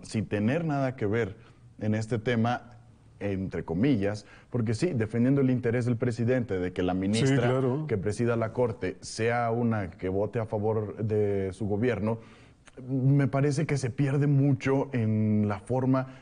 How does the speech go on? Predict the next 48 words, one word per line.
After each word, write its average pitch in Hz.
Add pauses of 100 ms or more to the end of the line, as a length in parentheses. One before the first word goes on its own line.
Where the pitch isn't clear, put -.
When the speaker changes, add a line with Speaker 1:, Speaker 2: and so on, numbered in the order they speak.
Speaker 1:
en 107
la 101
que 95
fue 127
desarrollando 107
esto, 104 (220)
lo 127
de 113
la 104
carta, 113
la 110
fiscalía 101
inmiscuyéndose, 110
diciendo 87
que -
no 85
había 92
plagio, 120 (360)
diciéndose, 120
diciendo 110
que -
no 151
había 156
y 120
luego 147
diciendo 123
que 110
nunca 117
la 113
exoneraron, 117 (240)
como 123
que 117
ya 143
se 143 (160)
hicieron 139
tanto 135
bolas 113
Speaker 2:
Sí, 135
terrible. 120 (200)
Speaker 1:
que -
el 120
problema 127
en 151
el 117
que 117
Speaker 2:
Terrible. 139
Speaker 1:
están 147
metidos, 143